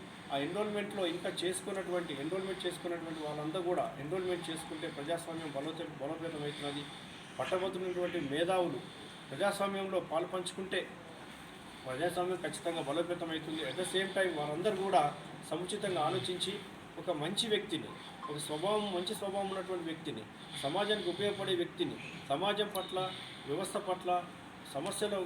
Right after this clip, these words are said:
సమస్యల పట్ల అవగాహన ఉన్నటువంటి వ్యక్తిని ఎన్నుకోవడానికి అవకాశం ఉంటుంది. కాబట్టి పట్టభద్రులందరికీ కూడా విన్నవించేది ఏంటంటే వారిని కోరేది ఏంటంటే ఇంకా చాలామంది ఎలక్టర్స్ ఎవరైతే చేసుకోలేదో ఎన్రోల్‌మెంట్ వారందరూ కూడా ఎన్రోల్‌మెంట్ చేసుకోవాలని చెప్పి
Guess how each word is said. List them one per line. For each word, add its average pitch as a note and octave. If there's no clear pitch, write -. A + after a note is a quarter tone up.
సమస్యల F#3+
పట్ల F3+
అవగాహన F3+
ఉన్నటువంటి F3+
వ్యక్తిని E3
ఎన్నుకోవడానికి F#3+
అవకాశం E3+
ఉంటుంది. D#3
కాబట్టి D3
పట్టభద్రులందరికీ F3+
కూడా D#3+
విన్నవించేది F#3
ఏంటంటే D#3+
వారిని D3+
కోరేది F3+
ఏంటంటే D#3+
ఇంకా D#3+
చాలామంది G3+
ఎలక్టర్స్ F3+
ఎవరైతే F3
చేసుకోలేదో D#3
ఎన్రోల్‌మెంట్ E3+
వారందరూ D3+
కూడా F3+
ఎన్రోల్‌మెంట్ E3
చేసుకోవాలని D#3+
చెప్పి D3